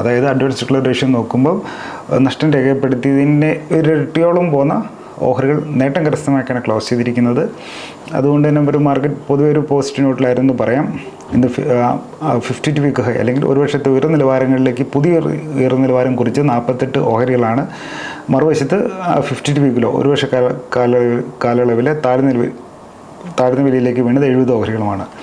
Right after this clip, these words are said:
ഇനി എൻ എസ് സിയുടെ, ഏഹ്, ബ്രോഡർ മാർക്കറ്റ് സൂചികളായ Nifty ഹൺഡ്രഡ്, Nifty ടു ഹൺഡ്രഡ്, Nifty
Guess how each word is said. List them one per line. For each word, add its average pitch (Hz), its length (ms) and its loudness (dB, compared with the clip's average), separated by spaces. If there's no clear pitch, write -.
ഇനി 160 120 4
എൻ 151 100 4
എസ് 156 100 0
സിയുടെ, 160 160 2
ഏഹ്, 131 420 2
ബ്രോഡർ 135 320 2
മാർക്കറ്റ് 139 340 0
സൂചികളായ 131 420 2
Nifty 127 300 -2
ഹൺഡ്രഡ്, 120 420 2
Nifty 120 220 -2
ടു 120 120 2
ഹൺഡ്രഡ്, 117 300 0
Nifty 113 200 -2